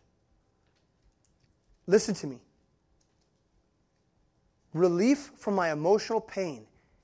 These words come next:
is not sufficient. I need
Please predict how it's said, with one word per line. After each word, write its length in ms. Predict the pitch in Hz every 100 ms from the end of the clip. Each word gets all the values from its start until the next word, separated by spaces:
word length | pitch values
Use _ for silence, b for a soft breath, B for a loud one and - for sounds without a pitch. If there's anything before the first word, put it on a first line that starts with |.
| _ _
is 160 | 147 131
not 600 | 139 143 156 165 156 - _ _ _ _ _ _ _ _ _ _ _ _ _ _ _
sufficient. 840 | - - - - 185 - 131 - _ _ _ _ _ _ _ _ _ _ _ _ _ _ _ _ _ _ _ _ _ -
I 80 | 127
need 540 | 127 143 147 151 147